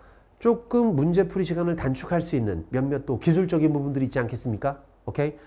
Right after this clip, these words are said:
그런 것들을 활용해서 문제를 빠르게 풀어보는 연습을 해주셨으면 좋겠고, 풀었는데 시간이 너무 여유롭다라는 분들, 물론 시간도 여유롭고 실수도 안 하고 완벽하게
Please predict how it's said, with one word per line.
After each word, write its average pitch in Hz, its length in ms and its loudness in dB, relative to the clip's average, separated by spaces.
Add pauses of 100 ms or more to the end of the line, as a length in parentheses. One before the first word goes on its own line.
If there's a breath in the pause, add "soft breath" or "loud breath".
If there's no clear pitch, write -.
(200 loud breath)
그런 208 320 8
것들을 170 420 4
활용해서 165 640 2
문제를 127 380 -2
빠르게 190 280 0
풀어보는 156 460 -4
연습을 117 580 0 (380 loud breath)
해주셨으면 165 440 -2
좋겠고, 107 540 -6 (960 soft breath)
풀었는데 233 460 4
시간이 226 300 2
너무 185 240 2
여유롭다라는 135 960 2
분들, 104 400 -2
물론 165 260 0
시간도 240 480 2
여유롭고 139 360 2
실수도 208 440 0
안 135 100 2
하고 139 160 0
완벽하게 135 720 0